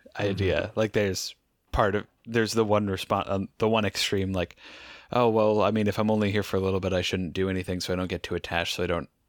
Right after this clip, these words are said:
Speaker 2: hurt at the end." Um, but there's the other end that's like, "Well, I'm only here for so long. I
Speaker 1: Yeah.
Speaker 2: should, like, I need to make the most of it. Like,
Speaker 1: Yeah.
Speaker 2: I need to
Speaker 1: Mm-hmm.
Speaker 2: throw myself out there as much as possible." Which is, I mean, there's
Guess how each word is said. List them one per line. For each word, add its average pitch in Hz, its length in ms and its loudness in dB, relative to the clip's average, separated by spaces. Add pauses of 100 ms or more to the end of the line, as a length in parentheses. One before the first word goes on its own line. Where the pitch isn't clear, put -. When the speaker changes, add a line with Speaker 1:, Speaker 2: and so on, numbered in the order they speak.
(160)
Speaker 2:
hurt 90 260 -4
at 87 100 -4
the 90 120 -2
end." 85 300 -4 (360)
Um, 90 460 0
but 87 240 0 (280)
there's 101 280 -2
the 98 120 0
other 92 180 2
end 87 160 -2
that's - 160 -4
like, 76 160 -4
"Well, 104 320 0
I'm 98 100 -2
only 90 200 0
here 98 100 0
for 110 160 -2
so 117 140 2
long. 131 320 2 (600)
I 90 140 -2
Speaker 1:
Yeah. 87 60 0
Speaker 2:
should, 92 240 -2 (320)
like, 90 260 -2
I 95 100 0
need 95 300 0
to - 80 -2
make 95 240 0
the 104 100 0
most 120 300 0
of 69 80 -6
it. - 160 -8 (280)
Like, 92 160 0
Speaker 1:
Yeah. 87 80 -2
Speaker 2:
I 92 40 0
need 95 360 -4
to 90 320 0 (100)
Speaker 1:
Mm-hmm. 107 300 -8 (500)
Speaker 2:
throw 104 460 0
myself 98 500 0
out 92 180 0
there 87 140 2
as - 140 -4
much 87 200 -2
as 92 100 -6
possible." 92 560 -4 (580)
Which 123 120 -2
is, 117 160 -2
I 151 120 2
mean, 127 120 0
there's 117 240 0